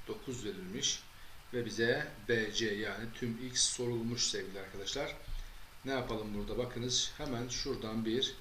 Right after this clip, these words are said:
kenar ortay çizersek. Bu kenar ortay sevgili arkadaşlar muhteşem üçlü mantığıyla bakınız. Hem B C'yi iki eşit parçaya böler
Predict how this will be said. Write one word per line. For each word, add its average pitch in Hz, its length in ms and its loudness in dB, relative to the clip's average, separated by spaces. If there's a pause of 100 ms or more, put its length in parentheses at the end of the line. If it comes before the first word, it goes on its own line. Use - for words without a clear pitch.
(140)
kenar 147 300 4
ortay 135 420 4 (140)
çizersek. 131 1080 6
Bu 190 180 2
kenar 156 300 6
ortay 156 320 12
sevgili 107 380 6
arkadaşlar 104 760 4
muhteşem 123 640 4
üçlü 120 200 2
mantığıyla 110 720 4
bakınız. 101 540 2 (500)
Hem 131 320 4
B 117 240 12
C'yi 113 380 4
iki - 180 0
eşit - 220 2
parçaya 101 480 0
böler 104 560 4